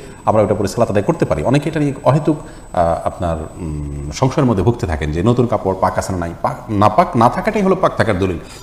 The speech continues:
<clears throat> যেহেতু কোনো নাপাক নাই, অতএব সেটাকে আমরা পাকই ধরবো। আহ, মাসিকের পরে সাদা স্রাব হলে কি অজু হবে? হ্যাঁ, মাসিকের পরে সাদা স্রাব হলে অজু হবে। উম, আহ, নাজদিন খান লিখেছেন আপনি, আহ, যদি সাদা স্রাব বের হয় তাহলে সেক্ষেত্রে, আহ, নিয়মিত বের হতে থাকলে প্রত্যেক ওয়াক্তের জন্য আপনি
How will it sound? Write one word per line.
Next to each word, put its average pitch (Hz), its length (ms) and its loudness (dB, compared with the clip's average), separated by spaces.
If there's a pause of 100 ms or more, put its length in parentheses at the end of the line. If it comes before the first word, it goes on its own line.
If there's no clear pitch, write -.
(140)
<clears throat> 120 260 8
যেহেতু 127 200 4
কোনো 165 120 4
নাপাক 147 280 6
নাই, 139 160 6 (240)
অতএব 170 160 4
সেটাকে 160 200 0
আমরা 117 160 6
পাকই - 280 4
ধরবো। 80 240 2
আহ, - 1120 2
মাসিকের 135 300 4
পরে 139 140 0
সাদা 120 200 2
স্রাব 120 240 0
হলে 120 140 4
কি 120 120 2
অজু 101 160 2
হবে? 135 280 2
হ্যাঁ, 98 120 2 (360)
মাসিকের 87 280 -2
পরে 92 100 0
সাদা 87 180 -2
স্রাব 98 220 -4
হলে 107 140 -2
অজু 87 260 0
হবে। 117 240 4 (520)
উম, 80 640 -2 (160)
আহ, - 100 -6 (360)
নাজদিন 92 320 4
খান - 200 -4
লিখেছেন 76 340 -2
আপনি, 160 220 -2 (380)
আহ, 71 720 -6
যদি 87 220 0
সাদা 85 320 -2
স্রাব 123 440 0
বের 104 200 2 (140)
হয় 117 220 -2
তাহলে 95 200 -4
সেক্ষেত্রে, 92 460 -6 (320)
আহ, 73 300 0
নিয়মিত 104 280 2
বের 95 160 -2
হতে 110 140 -6
থাকলে - 240 -6
প্রত্যেক - 460 -4
ওয়াক্তের 185 440 2
জন্য - 200 -4
আপনি 92 220 -8